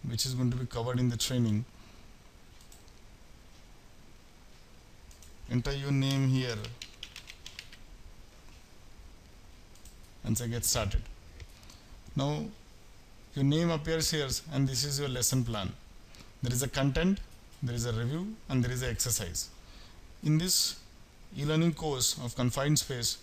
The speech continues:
There are four lesson. Lesson one, what is confined space? Lesson two, confined space hazard. Lesson three, work procedure for confined space. And four, job duties and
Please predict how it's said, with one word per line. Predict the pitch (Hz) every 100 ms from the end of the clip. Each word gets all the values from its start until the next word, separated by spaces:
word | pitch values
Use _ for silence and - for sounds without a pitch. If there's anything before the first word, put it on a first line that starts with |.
| - - - 127
There | 120
are | 135 135 190
four | - - 156 151
lesson. | 135 107 87 - -
Lesson | 113 123 151 151
one, | 165 233 - - -
what | 127
is | 143
confined | - 135 139 151
space? | - 160 180 -
Lesson | 165 131 - 143
two, | 165 214 233
confined | - 127 127 139 151
space | - 151 143
hazard. | 135 135 202 - - - - - -
Lesson | 127 139 151
three, | 127 180 226 180
work | 127 160 -
procedure | 147 123 147 160 214
for | -
confined | 147 135 131 143 156
space. | - 185 208 - - - - -
And | 147 -
four, | 165 - 208
job | 135 156 165
duties | 160 151 185 185
and | 170 170